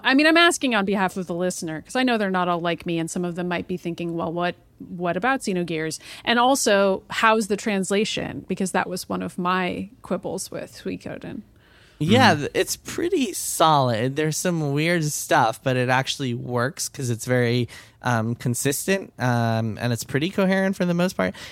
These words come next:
Speaker 2: It's just like, like, you'll notice some strange quirks to it, but they work for the most part. Um, like, one of the quirks is that there are a lot of just, like, ter-, there's a lot of terminology thrown at you, a lot of proper nouns and stuff,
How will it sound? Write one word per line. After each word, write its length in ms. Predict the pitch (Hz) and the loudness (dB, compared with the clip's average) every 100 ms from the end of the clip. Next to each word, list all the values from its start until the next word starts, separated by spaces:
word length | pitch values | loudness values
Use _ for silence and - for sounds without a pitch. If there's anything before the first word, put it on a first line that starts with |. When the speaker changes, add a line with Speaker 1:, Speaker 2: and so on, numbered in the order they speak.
| - | -2
Speaker 2:
It's 160 | 151 - | 0 2
just 180 | 170 160 | 2 4
like, 280 | 143 - - | 4 2 -12
like, 320 | - 131 123 - | -2 0 0 -2
you'll 260 | 139 139 | 0 2
notice 320 | 139 143 139 | 4 4 4
some 180 | - 135 | 0 -2
strange 600 | 117 - 131 123 120 117 | -2 0 0 2 0 -4
quirks 480 | - 190 180 - - - - | -2 0 0 -2 -6 -4 0
to 160 | 196 | 2
it, 340 | 214 208 143 131 | 2 0 -2 0
but 260 | 123 - | 0 0
they 200 | 123 120 | 0 2
work 400 | 117 117 104 - | 2 0 0 -8
for 260 | - - 131 | -18 -4 -2
the 100 | 113 | -2
most 280 | 104 101 - | -4 -6 -6
part. 280 | 98 87 - - - | -6 -6 -10 -18 -2
Um, 180 | 127 123 | 0 2
like, 160 | 123 147 | 0 0
one 140 | 143 | 0
of 40 | |
the 80 | 135 | 0
quirks 300 | 135 131 - | 0 -2 0
is 120 | 120 | -2
that 280 | 117 113 104 - - - | 0 0 -2 -8 -18 -4
there 160 | 131 | 0
are 40 | 113 | 0
a 60 | |
lot 480 | 113 120 123 120 120 | 0 0 4 4 4
of 200 | 120 113 | 2 0
just, 220 | 120 - | -2 -2
like, 180 | 110 107 | -2 -4
ter-, 240 | - 131 113 | -4 -2 0
there's 180 | 127 | 0
a 40 | 127 | 2
lot 120 | 123 | 2
of 60 | 123 | 0
terminology 600 | 127 113 107 107 117 120 | -4 -2 0 0 0 -2
thrown 240 | - 120 | -2 -2
at 100 | 117 | 0
you, 160 | 113 120 | -2 -2
a 40 | |
lot 180 | 113 110 | 0 0
of 160 | 110 - | -2 -2
proper 300 | 104 - 110 | -2 0 -2
nouns 340 | 104 104 120 | 0 -2 -2
and 120 | 120 120 | -4 -2
stuff, 280 | 113 120 | 0 0